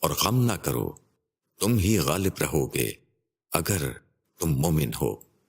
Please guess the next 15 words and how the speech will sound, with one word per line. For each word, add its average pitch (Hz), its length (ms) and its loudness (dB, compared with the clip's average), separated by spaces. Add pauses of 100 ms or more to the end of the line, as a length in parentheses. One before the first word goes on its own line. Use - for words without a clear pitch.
(480)
اگر 95 320 0
تم 90 200 0
کو 92 120 0
کوئی 87 260 0
زخم 85 380 0
پہنچے - 520 -2 (340)
تو 110 80 2
دشمن 131 420 2
کو 131 120 0
بھی 113 140 0 (100)
ویسا 113 320 2
ہی 98 120 2
زخم 87 400 2
پہنچا 73 540 -4
ہے، 55 160 -6